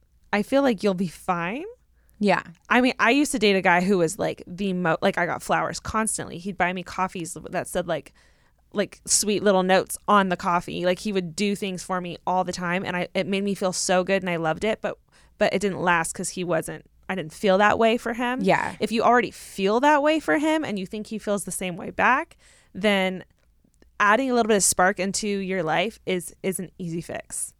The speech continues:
Speaker 2: Yeah,
Speaker 1: Like,
Speaker 2: I mean,
Speaker 1: like,
Speaker 2: every
Speaker 1: you
Speaker 2: relationship goes through that.
Speaker 1: You know, like, if, if you, like, having that connection with someone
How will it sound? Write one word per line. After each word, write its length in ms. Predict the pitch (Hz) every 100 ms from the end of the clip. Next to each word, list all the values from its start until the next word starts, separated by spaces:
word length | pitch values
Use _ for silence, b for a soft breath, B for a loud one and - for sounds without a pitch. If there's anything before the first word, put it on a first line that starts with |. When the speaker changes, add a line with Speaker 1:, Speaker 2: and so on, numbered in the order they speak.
| -
Speaker 2:
Yeah, 200 | 285 214
Speaker 1:
Like, 100 | -
Speaker 2:
I 80 | 254
mean, 140 | 294
Speaker 1:
like, 100 | 214
Speaker 2:
every 220 | 262 302
Speaker 1:
you 60 | 311
Speaker 2:
relationship 680 | 208 175 170 - 175 185 -
goes 240 | - -
through 200 | - 175
that. 240 | - -
Speaker 1:
You 60 | 226
know, 320 | 208 170 185
like, 200 | 254 208
if, 240 | - 208 -
if 120 | 208 214
you, 140 | 208 - _ 202 -
like, 200 | 226 214
having 400 | - 285 320 294
that 220 | 214 202
connection 560 | - 214 170 - 240 233
with 120 | 226
someone 500 | - 233 240 254 269